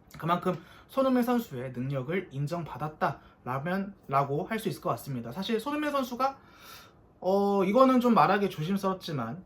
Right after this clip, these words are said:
이적을 생각했을지 재계약을 생각했을지 이거는 뭐 저도 잘 모르겠어요. 왜냐면은 손흥민 선수만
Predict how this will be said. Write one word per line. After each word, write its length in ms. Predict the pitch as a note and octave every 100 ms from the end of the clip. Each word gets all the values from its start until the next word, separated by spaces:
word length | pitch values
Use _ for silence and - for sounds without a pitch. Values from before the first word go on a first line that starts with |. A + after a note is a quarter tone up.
| -
이적을 420 | B2 D3+ C4 C4+ B3
생각했을지 840 | A#3+ A#3 G#3+ - - G#3+ B3 B3
재계약을 500 | - D#3+ D3+ G#3 G3+
생각했을지 540 | G3 G3 G3 F#3 - D#3
이거는 420 | E3 A3+ A#3 G#3 - -
뭐 160 | - F3
저도 480 | - E3+ E3+ F3+ A#3
잘 220 | - D3
모르겠어요. 440 | D3 A3+ A3 E3+
왜냐면은 380 | C#3+ D#3+ E3+ E3
손흥민 320 | D#3+ A3+ A3
선수만 520 | G#3+ G#3+ G3+ D3 F3